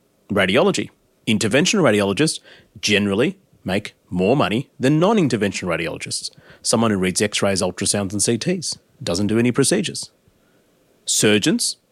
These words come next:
again, depending on the type of surgery you do, generally earn the highest income out of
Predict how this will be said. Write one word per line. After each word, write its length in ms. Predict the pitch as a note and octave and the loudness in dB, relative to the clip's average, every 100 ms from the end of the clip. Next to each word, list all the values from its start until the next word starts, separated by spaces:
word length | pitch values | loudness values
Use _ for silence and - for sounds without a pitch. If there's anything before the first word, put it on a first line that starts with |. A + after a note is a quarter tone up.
| _ _ - | _ _ -10
again, 380 | - G2 D3 F#3 | -2 0 -2 -2
depending 320 | - A2+ G2+ | -2 0 0
on 80 | F#2+ | -2
the 80 | F#2 | -4
type 260 | - G2+ | -2 -2
of 80 | G#2+ | 0
surgery 340 | - F3 D3 A#2+ | 2 2 4 2
you 120 | A2+ | 2
do, 200 | A#2 A#2+ - _ _ _ _ _ F#2+ | 2 0 -4 _ _ _ _ _ -6
generally 640 | - G2+ G2 G#2 D3+ F#3+ _ _ _ - | 0 2 2 2 0 -2 _ _ _ 0
earn 180 | A2+ | 2
the 60 | A2 | 0
highest 400 | A2 G2 G2+ - | 0 -2 -2 0
income 360 | E3 - E2+ - | -2 -2 -6 -4
out 120 | G#2+ | -2
of 100 | G#2 | -2